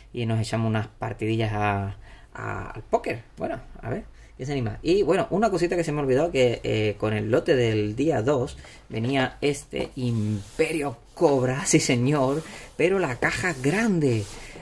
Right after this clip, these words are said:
porque esto pasaba mucho. Cefa sacaba dos ediciones de sus juegos, eh, en caja grande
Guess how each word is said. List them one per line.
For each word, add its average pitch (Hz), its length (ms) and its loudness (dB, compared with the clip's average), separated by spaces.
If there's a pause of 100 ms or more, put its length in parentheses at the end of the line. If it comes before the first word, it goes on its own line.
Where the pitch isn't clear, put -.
(100)
porque 123 280 -6
esto - 180 -6
pasaba 156 380 0
mucho. 131 300 -2
Cefa 165 360 -4
sacaba 135 500 -2 (480)
dos 120 440 0
ediciones 175 640 -2
de 123 420 2
sus 113 540 -2 (260)
juegos, 143 440 0 (460)
eh, 110 540 0
en 104 220 -2 (120)
caja 131 320 -4
grande 180 520 0